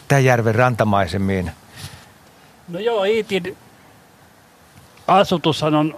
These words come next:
Speaker 2: jo tuhatviisisataaluvulla ollut aika, aika hyvä, että tää,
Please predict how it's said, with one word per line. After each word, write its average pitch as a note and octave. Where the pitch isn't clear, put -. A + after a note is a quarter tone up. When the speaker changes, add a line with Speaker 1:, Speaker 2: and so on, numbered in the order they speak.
Speaker 2:
jo F3
tuhatviisisataaluvulla D#3
ollut C3
aika, D3+
aika C#3+
hyvä, E3
että C3+
tää, D3+